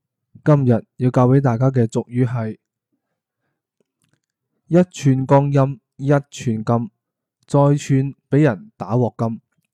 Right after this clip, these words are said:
前面的這個就是一寸光陰一寸金，這個應該能明白是什麼意思。那麼後面呢，這個其實跟前面沒什麼關係的，純粹呢就是比較押韻，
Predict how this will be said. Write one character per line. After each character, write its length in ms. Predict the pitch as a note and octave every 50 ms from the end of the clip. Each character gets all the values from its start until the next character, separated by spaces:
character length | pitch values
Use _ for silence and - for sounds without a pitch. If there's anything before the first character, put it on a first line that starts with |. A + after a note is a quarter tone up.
| _ _ _ _ _ _ _ _ _ _ _ - -
前 200 | - - B2+ C#3
面 160 | F3 G3+ G3+
的 120 | E3+ B2+ A#2+
這 120 | - C#3+ B2+
個 60 | B2
就 160 | A2+ B2+ B2
是 160 | B2 C3 A#2
一 200 | A2 A2 A#2+ D3
寸 320 | - - - G3 D#3 B2 A2+
光 280 | - C3+ C3 C3+ C#3 C#3
陰 260 | C3 C3 C3 C3+ C3 -
一 220 | A#3 A2+ A#2 B2+
寸 320 | C3+ - - D#3+ C3 A2+
金， 320 | G#2+ - - B2+ B2+ B2+ - _ _ _ _ _ _ _ _ _ _ _ _ _ _ _
這 140 | - D#3 C#3+
個 80 | B2
應 140 | A#2 A#2 B2+
該 120 | C3+ C3 B2
能 120 | A#2 A2+
明 180 | A#2+ A#2+ B2+ C3
白 140 | B2+ A2+
是 160 | A#2 B2+ C3 A#2+
什 100 | A#2+ A#2
麼 80 | A2+
意 80 | A2+ A2+
思。 220 | A2 - A2+ - _ _ _ _ _ _ _ _ _ _ _ _ _
那 100 | - G3+
麼 80 | G#3 G3
後 300 | - - B3 A#3+ A3 F#3
面 240 | D#3+ D#3 D3+ C#3
呢， 200 | C3+ C3 C3 C3 _ _ _ _ _ _ _ _ _
這 160 | - - D#3+
個 80 | C3 A2+
其 160 | - - B2+
實 140 | C3 C3+ A#2+
跟 180 | - C#3 C3+
前 160 | C3 B2 A#2
面 160 | G#2 A#2+ B2+ A2+
沒 140 | G#2+ G#2+
什 100 | A#2 B2+
麼 60 | G#2 G2
關 180 | - A#2+ A2+ A#2
係 180 | A2+ - A#2+ A2
的， 100 | F#2+ - _ _ _ _ _ _ _ _ -
純 280 | - - A#2+ B2 D#3
粹 180 | F3 - F#3+ D#3
呢 120 | C3+ C3+
就 160 | B2+ - C3+ B2
是 240 | - - A#2+ A2
比 140 | G2+ - B2
較 180 | B2+ C3+ A2 G#2+
押 240 | A2+ C3 C#3+ C#3 D3
韻， 240 | D3 D#3+ E3 C3+